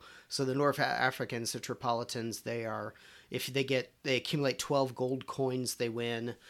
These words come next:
Um, if the Americans can invade Tripoli at the end, or successfully invade Tripoli at the end of the game, they win. There are a few other victory conditions, but, um, basically you're just, you know, combat,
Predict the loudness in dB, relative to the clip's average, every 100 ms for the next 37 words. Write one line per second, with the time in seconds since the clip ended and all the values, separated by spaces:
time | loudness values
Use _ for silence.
0 | -20 -14 -8 -6 -4 -6 -6 -4 -4 -2
1 | -2 -2 -2 -2 -2 -2 -2 -4 -6 -10
2 | _ _ _ _ -4 -2 0 0 0 -2
3 | -4 -8 _ -6 -2 0 0 2 0 0
4 | -2 -2 -2 -2 -2 -6 -10 -4 -2 0
5 | 0 0 0 -2 0 -2 -2 -4 -4 -4
6 | -4 -4 -6 -6 -6 -4 -4 -6 -6 -6
7 | -6 -6 -6 -6 -4 -6 -8 -10 -8 -8
8 | -8 -8 -6 -6 -6 -6 -6 -8 -20 -20
9 | -8 -4 -4 -6 -12 -10 6 6 6 4
10 | 2 2 0 0 0 0 -6 -4 0 0
11 | 0 0 4 4 2